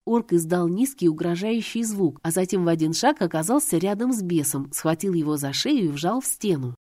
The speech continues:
Виктор захрипел, беспомощно дергая ногами, нелепо замахал руками, пытаясь оттолкнуть орка.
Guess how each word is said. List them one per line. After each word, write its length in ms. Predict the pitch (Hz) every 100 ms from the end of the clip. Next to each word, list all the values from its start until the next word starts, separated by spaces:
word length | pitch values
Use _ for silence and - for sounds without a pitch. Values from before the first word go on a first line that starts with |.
| _ -
Виктор 420 | 160 202 - 170
захрипел, 680 | 156 170 - 156 156 233 269
беспомощно 720 | 160 151 - 220 202 - 170
дергая 500 | 151 180 208 180 180
ногами, 540 | 180 190 160 143 135 139 _
нелепо 420 | 170 170 202 190
замахал 580 | 156 160 160 160 175 156
руками, 460 | 151 147 165 233 180
пытаясь 520 | 156 147 196 214 -
оттолкнуть 640 | 151 - 156 - 196 233
орка. 420 | 220 160 131 127